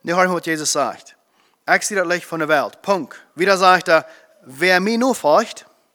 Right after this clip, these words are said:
der wird nicht wandeln in der Finsternis, der wird nicht im Düsteren wandeln, aber der wird das Licht, nun hör mal hier, der wird das Licht vom Leben haben. Und kriegt du für uns das Licht, nicht so? Ich meine, wir haben hier Lichter in, in uns Gebiet hier, nicht?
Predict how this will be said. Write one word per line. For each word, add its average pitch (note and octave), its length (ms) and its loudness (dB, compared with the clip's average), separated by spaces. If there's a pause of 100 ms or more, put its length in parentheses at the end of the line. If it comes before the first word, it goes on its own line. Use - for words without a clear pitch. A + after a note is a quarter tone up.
(540)
der F3 200 2
wird G#3+ 200 4
nicht B3 240 -2
wandeln G#3+ 440 4
in F3 100 -2
der E3 100 -2
Finsternis, G3 560 0
der F3+ 100 0
wird F#3+ 120 2
nicht B3 120 0
im G3+ 140 -4
Düsteren G3+ 400 -4
wandeln, F3+ 460 0 (1600)
aber E3+ 160 4
der G3 80 8
wird A3 140 6
das G3 120 4
Licht, A#3 560 2 (180)
nun F3+ 140 2
hör G#3+ 80 8
mal G3+ 140 2
hier, F3 240 2 (240)
der F#3 160 4
wird A3 160 4
das F#3 120 4
Licht A#3+ 280 2
vom F#3 300 2
Leben A3 360 4
haben. B2+ 260 -2 (720)
Und C#3+ 120 -14
kriegt C4+ 300 4
du A3+ 60 2
für C4 160 2
uns C4 180 0
das F#3+ 80 -2
Licht, D#3+ 200 2
nicht C#3+ 120 -4
so? A#3+ 260 6 (400)
Ich F#3 80 4
meine, F#3+ 140 -2
wir C4+ 120 4
haben C4 120 4
hier F#3 100 0
Lichter F#3+ 560 0
in, D#3+ 140 -8
in D#3+ 240 -6
uns D#3 260 -4
Gebiet G3 300 -4
hier, D3 140 -6
nicht? G3+ 200 -6